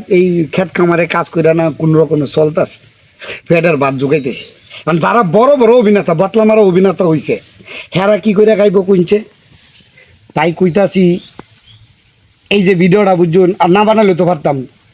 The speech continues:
নিজে অহংকার কইরা ভিডিও বানামু কি লেগিয়া, নিজে অহংকার করে ভিডিওটা না বানাইতে পারতাম, বুঝছুন। কিন্তু ভিডিওটা বানাইছি আপনারা দেখানি লেগিয়া।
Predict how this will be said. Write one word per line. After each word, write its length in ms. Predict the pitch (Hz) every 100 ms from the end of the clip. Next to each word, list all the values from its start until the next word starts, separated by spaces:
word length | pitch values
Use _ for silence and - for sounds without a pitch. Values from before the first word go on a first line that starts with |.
| -
নিজে 200 | 180 180
অহংকার 500 | 175 165 180 170 165
কইরা 400 | 165 165 156 143
ভিডিও 400 | 196 196 202 208
বানামু 280 | 196 190 180
কি 140 | 160
লেগিয়া, 320 | 147 143 120 - _ _ _ - - - _ _ 196
নিজে 200 | 214 208
অহংকার 400 | 202 202 196 185
করে 200 | 202 196
ভিডিওটা 400 | 160 185 196 185
না 140 | 190
বানাইতে 360 | 190 202 175 147
পারতাম, 400 | 135 - 104 117
বুঝছুন। 300 | 147 139 - -
কিন্তু 260 | 143 131
ভিডিওটা 380 | 117 131 180 196
বানাইছি 500 | 175 185 165 131 113 - _
আপনারা 420 | 123 135 117 117
দেখানি 320 | 120 120 101 95
লেগিয়া। 300 | 90 -